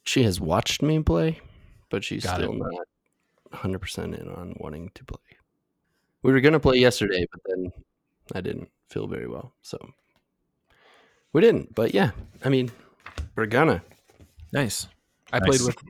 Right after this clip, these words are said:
Speaker 3: my wife and my parents last night, and it was, it was a good time.
Speaker 2: Yeah, I've been playing, um, Legacy, actually, season one, which we'll, I'll talk a-, just a little bit about, but same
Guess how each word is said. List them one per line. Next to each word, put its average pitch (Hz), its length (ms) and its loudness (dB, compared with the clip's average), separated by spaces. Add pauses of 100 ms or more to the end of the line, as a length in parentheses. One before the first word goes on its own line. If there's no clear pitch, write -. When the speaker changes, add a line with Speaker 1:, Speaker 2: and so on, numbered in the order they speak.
Speaker 3:
my 120 200 -2
wife 110 340 -2
and 110 240 -6
my 92 200 -8
parents 110 680 -10 (100)
last 104 300 -8
night, 107 220 -12
and 101 120 -10
it 107 120 -10
was, 104 480 -12 (580)
it 135 40 -12
was 143 120 -8
a - 20 -16
good 147 140 -12
time. 135 240 -14 (560)
Speaker 2:
Yeah, 92 140 2
I've 95 80 2
been 120 120 -2
playing, 87 560 -2 (280)
um, 80 500 -4 (500)
Legacy, 82 880 -4
actually, 101 540 -8 (120)
season 87 380 -6
one, 85 220 -4
which 82 180 -8
we'll, - 140 -6 (180)
I'll 95 140 -8
talk - 300 -6
a-, - 160 -8
just - 160 -6
a - 40 -6
little 101 220 -2
bit 139 120 2
about, 165 340 0 (160)
but 69 220 -6 (920)
same 90 460 -2